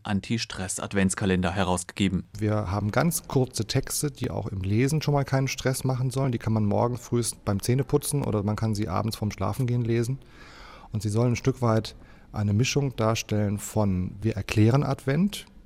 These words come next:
Speaker 2: wir erklären Begriffe des Advents und wir bieten einen Ansatz, was man kreativ im Advent tun kann. Also kleine Häppchen, die jeden Tag Spaß machen sollen.
Speaker 1: Diese kleinen Häppchen kann man genauso auch anwenden, in kleinen Dosen.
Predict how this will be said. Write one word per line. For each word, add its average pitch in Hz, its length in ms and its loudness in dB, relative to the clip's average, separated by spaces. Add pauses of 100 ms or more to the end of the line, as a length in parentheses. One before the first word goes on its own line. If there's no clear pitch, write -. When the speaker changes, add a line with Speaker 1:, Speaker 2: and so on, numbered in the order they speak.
(260)
Speaker 2:
wir 107 100 -2
erklären 107 400 2
Begriffe 110 420 2
des 143 200 0
Advents 151 580 0 (720)
und 175 380 6
wir 139 80 4
bieten 139 340 0
einen 113 280 2
Ansatz, 113 800 0
was 107 220 0
man 104 200 0
kreativ 120 540 2
im 110 140 2
Advent 101 340 0
tun 107 320 -2
kann. 95 400 -2 (140)
Also 110 400 2 (260)
kleine 135 220 4
Häppchen, 123 580 4
die 113 80 -2
jeden 107 220 2
Tag 98 140 0
Spaß 85 280 -2
machen 82 240 -2
sollen. 82 300 -6 (320)
Speaker 1:
Diese 190 160 0
kleinen 143 300 0
Häppchen 117 420 2
kann 101 160 0
man 92 180 2
genauso 104 580 0
auch - 280 -2
anwenden, 98 600 0 (140)
in 180 160 2
kleinen 98 380 -4
Dosen. 101 420 0